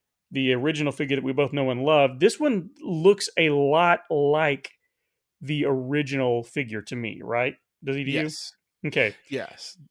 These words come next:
Speaker 1: Now his, correct me if I'm wrong, his, uh, chest plate is the same one that Stinkor comes with, right?
Speaker 2: Yeah, so, um,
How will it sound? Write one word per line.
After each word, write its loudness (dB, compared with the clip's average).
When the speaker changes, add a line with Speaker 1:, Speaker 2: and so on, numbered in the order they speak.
Speaker 1:
Now 4
his, -2
correct 0
me -4
if -4
I'm 0
wrong, 0
his, -2
uh, 4
chest -2
plate -2
is -4
the -6
same -4
one -4
that -6
Stinkor -6
comes -10
with, -14
right? -4
Speaker 2:
Yeah, 0
so, 0
um, -6